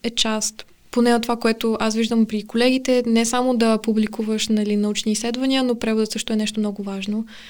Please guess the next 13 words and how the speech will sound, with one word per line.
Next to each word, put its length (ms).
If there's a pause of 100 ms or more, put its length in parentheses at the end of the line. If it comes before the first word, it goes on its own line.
(180)
Има 300
един 180
професор 400
в 200 (100)
Университета 480
на 80
Британска 400
Колумбия, 460
който 420
се 80
казва 260
Брус 200
Фултън. 480